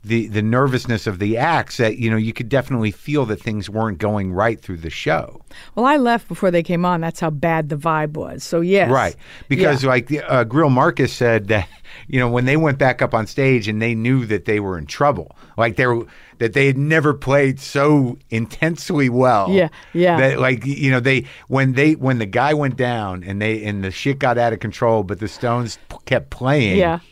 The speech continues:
Speaker 2: yeah.
Speaker 1: That, you know, they were playing to save their asses in a way.
Speaker 2: Yes, well, it's amazing they didn't leave the stage. I mean, it's really, you gi-, I give them a lot of credit. But afterwards,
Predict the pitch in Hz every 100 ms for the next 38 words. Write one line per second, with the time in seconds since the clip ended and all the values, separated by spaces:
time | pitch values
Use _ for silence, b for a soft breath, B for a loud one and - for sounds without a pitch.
0 | - 180 165 170 b b - 104 113 110
1 | 117 120 110 113 113 104 131 120 104 90
2 | - 120 101 85 82 87 110 139 143 -
3 | - - - 90 82 85 80 180 220 302
4 | 233 - 214 - - 208 214 240 220 196
5 | 190 196 175 180 156 - 175 151 - -
6 | - 175 180 175 - 185 175 170 135 175
7 | 170 - 120 - 175 180 175 170 170 156
8 | - 170 - - B B 185 - 202 294
9 | - 208 170 151 175 -